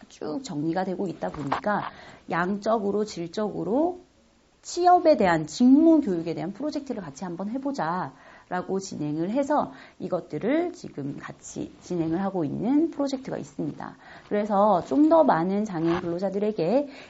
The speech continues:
어, 많은 직무 교육을 저희가 진행을 할 건데요.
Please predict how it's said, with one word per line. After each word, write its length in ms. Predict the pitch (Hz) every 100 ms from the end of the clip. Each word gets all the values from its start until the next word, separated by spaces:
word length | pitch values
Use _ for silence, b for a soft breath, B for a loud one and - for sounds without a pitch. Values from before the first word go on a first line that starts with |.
| B
어, 220 | - - -
많은 480 | 147 156 196 208 190
직무 420 | - 220 240 247
교육을 460 | 208 160 151 170 160
저희가 380 | 160 139 151
진행을 680 | 151 165 156 156 160 175 175
할 300 | - 254 240
건데요. 500 | - 180 139 175 170